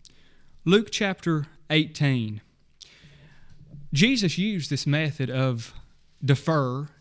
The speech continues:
and not debating. Now, Jesus did get into long public discussions, admittedly, but very, very seldom would he ever debate to get a teaching across that was fundamental for a person.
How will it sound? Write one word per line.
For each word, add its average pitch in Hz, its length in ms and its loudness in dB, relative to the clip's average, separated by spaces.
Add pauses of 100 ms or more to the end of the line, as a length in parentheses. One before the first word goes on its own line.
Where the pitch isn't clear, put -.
and 139 120 0
not 135 240 -2
debating. 131 580 -2 (960)
Now, 143 140 -2
Jesus 196 420 -2
did 190 300 -2
get 170 220 -2
into 170 280 -2
long 151 360 -4 (180)
public 151 360 -4
discussions, 143 680 -2
admittedly, 139 580 0
but 131 240 -4
very, 151 380 0
very 190 200 -2
seldom 180 500 -4
would 127 100 -4
he 147 200 -2
ever 139 280 -4
debate 120 720 -6 (560)
to 147 80 0
get 151 260 0
a 131 60 -8
teaching 160 440 -2
across 139 540 -8
that 123 120 -14
was 131 140 -8
fundamental 139 680 -4
for 120 180 -12
a 110 60 -12
person. 143 560 -8